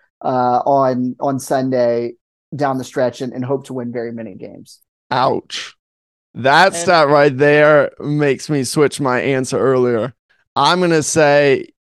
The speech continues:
Speaker 2: you go one for eleven. I don't care if you're playing the number one defense, did not score any points and have multiple turnovers. I'm switching my answer, and I, I'm saying that the offense were, were the major culprits, the most to blame in this game.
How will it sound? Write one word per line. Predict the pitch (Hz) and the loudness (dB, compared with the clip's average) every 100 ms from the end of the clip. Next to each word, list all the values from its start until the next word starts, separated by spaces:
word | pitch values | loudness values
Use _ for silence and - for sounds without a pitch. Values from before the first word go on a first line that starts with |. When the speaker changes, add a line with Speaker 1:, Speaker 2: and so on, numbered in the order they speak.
| _ | _
Speaker 2:
you | - - 190 | -12 -6 -6
go | - 226 156 | -4 0 0
one | 135 147 160 | 2 0 0
for | 151 | 0
eleven. | 143 139 117 | 2 2 0
I | 143 | -2
don't | 156 | -2
care | - 147 | 0 0
if | 139 | 0
you're | 143 | -2
playing | 120 135 135 | -2 -2 -2
the | |
number | 127 131 135 | -2 -2 -2
one | 135 127 | -2 -2
defense, | 131 127 135 120 - - _ | -2 -2 -4 -6 -10 -20 _
did | - | -4
not | 143 156 156 | 0 0 2
score | 165 135 | 2 4
any | 143 160 | 4 2
points | 143 147 135 | 2 0 0
and | - 151 151 | 0 2 2
have | 139 | 2
multiple | 135 143 143 147 | 2 2 2 0
turnovers. | 139 147 147 143 139 135 - - _ _ _ _ _ - | 2 0 2 2 2 0 -2 -16 _ _ _ _ _ -2
I'm | 139 180 | 0 2
switching | 175 180 170 156 | 2 2 2 2
my | 147 131 | 2 2
answer, | 143 139 143 | 2 2 2
and | 131 | 2
I, | 127 - | 0 0
I'm | 143 139 | 0 0
saying | 151 139 | 2 2
that | 131 107 | 2 0
the | 107 | 0
offense | - 131 131 131 117 | 2 2 2 -4 -4
were, | 131 131 | 0 0
were | - 131 135 | 2 2 2
the | 127 | 2
major | 127 123 123 113 | 0 0 -2 -2
culprits, | - 139 - 120 - - - - 110 - _ | -2 -2 0 -2 -2 -6 -12 -10 -12 -12 _
the | 147 151 | 0 2
most | 156 170 175 - | 4 4 4 0
to | - | 0
blame | 139 151 143 139 131 123 - _ _ _ _ | 0 2 2 0 -2 -4 -8 _ _ _ _
in | 139 139 | 0 2
this | 131 123 | 2 0
game. | - 123 117 104 | -2 -4 -4 -6